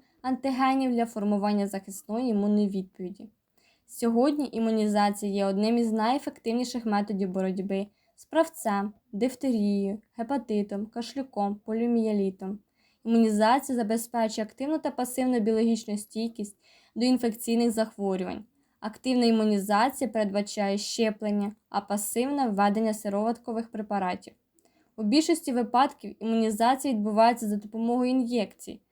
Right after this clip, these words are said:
Препарат, що вводять, називають вакциною, а процес — вакцинацією. У вакцині, як правило, міститься невелика кількість ослаблених або мертвих мікроорганізмів чи вірусів, що викликають захворювання.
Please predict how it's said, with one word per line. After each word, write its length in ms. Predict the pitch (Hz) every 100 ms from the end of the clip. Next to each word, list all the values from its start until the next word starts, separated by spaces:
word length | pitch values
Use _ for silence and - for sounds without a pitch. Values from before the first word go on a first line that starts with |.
| _ _ -
Препарат, 460 | 233 233 269 269
що 200 | 262 254
вводять, 400 | 220 220 294 359
називають 640 | 302 254 214 196 214 247 262
вакциною, 640 | 269 - 214 196 190 196 - _ _
а 120 | -
процес — 680 | 208 196 208 233 269 294 - -
вакцинацією. 1160 | 247 254 - 214 185 185 - 185 185 185 190 214 _ _ _ -
У 80 | 220
вакцині, 540 | 240 240 - 359 370
як 200 | 262 262
правило, 360 | 247 262 269 254
міститься 380 | 269 277 254 262
невелика 480 | 247 247 269 262
кількість 460 | 262 262 269 302 285
ослаблених 720 | 233 226 208 202 214 240 277 _ _ -
або 220 | 226 262
мертвих 540 | 262 311 320 269 262
мікроорганізмів 1080 | 240 233 233 214 214 196 202 202 202 190 202 _ _ -
чи 200 | - 277
вірусів, 540 | 240 208 226 - 262
що 160 | - 240
викликають 640 | 247 247 233 233 254 226
захворювання. 720 | 254 - 202 190 180 185